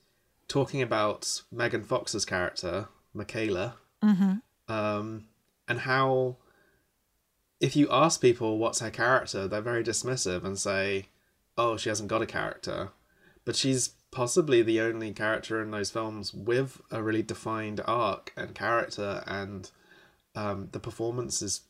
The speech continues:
Speaker 1: like, fine. It's just that the film is telling us not to care about it
Speaker 2: Yeah, that, that
Speaker 1: through
Speaker 2: whole
Speaker 1: its camera,
Speaker 2: framing.
Speaker 1: yeah.
Speaker 2: Yeah, that's such an interesting thing that I'd never really been conscious about.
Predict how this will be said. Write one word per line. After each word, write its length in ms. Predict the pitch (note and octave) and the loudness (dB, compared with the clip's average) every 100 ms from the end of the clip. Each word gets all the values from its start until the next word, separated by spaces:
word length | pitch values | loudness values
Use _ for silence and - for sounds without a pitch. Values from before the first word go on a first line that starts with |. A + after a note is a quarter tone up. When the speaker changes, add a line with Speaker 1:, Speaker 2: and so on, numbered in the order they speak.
| _ F#2 | _ -6
Speaker 1:
like, 220 | G2+ F2+ | -6 -4
fine. 480 | G2+ A#2+ A2+ F#2+ G2 | -2 -2 0 -2 -2
It's 260 | F#2+ - | -4 -4
just 320 | - G#2 - | -2 -2 -2
that 460 | A#2+ G#2+ F2 - - - _ _ _ _ _ _ _ _ _ C3 | 0 -2 -2 -6 -10 -14 _ _ _ _ _ _ _ _ _ -8
the 140 | A#2+ | -6
film 380 | - B2+ A#2 A#2 | 0 2 4 2
is 140 | G#2 | -2
telling 380 | - B2+ B2 A2+ | 0 2 2 0
us 180 | G2+ - | -4 -4
not 160 | G2+ - | -6 -8
to 80 | |
care 300 | G2+ A#2+ A2+ | -4 -2 0
about 340 | G2+ E2+ E2 - | 0 -2 -4 -4
it 280 | D#2 - - _ _ | -6 -8 -10 _ _
Speaker 2:
Yeah, 360 | G#3 G3 F3 F3 - | 4 4 4 2 6
that, 260 | A3 G#3 | 6 8
that 220 | A#3 B3 A#3+ | 8 8 8
Speaker 1:
through 100 | A#3+ | 6
Speaker 2:
whole 140 | A#3 | 6
Speaker 1:
its 420 | - - - - - - - _ _ _ - | 4 0 2 0 -2 -20 -20 _ _ _ -8
camera, 120 | - | 4
Speaker 2:
framing. 420 | A3+ G3+ F3 D#3 C3 | 8 8 6 2 2
Speaker 1:
yeah. 120 | G3 | 8
Speaker 2:
Yeah, 220 | G#3+ F#3+ | 10 10
that's 260 | G#3 G#3 - | 10 8 8
such 240 | C4 - | 6 6
an 80 | C#4+ | 4
interesting 420 | A#3+ A#3 C4 A#3 | 4 4 4 2
thing 180 | G#3+ G#3+ | 6 8
that 100 | G#3 | 8
I'd 140 | G3 | 8
never 240 | G3+ G#3 A#3 | 8 8 8
really 180 | A#3 G#3+ | 8 6
been 180 | F#3 | 4
conscious 480 | - G3+ F#3+ - F3 | 4 4 4 2 2
about. 380 | F3+ F3+ F3 - | 4 6 6 4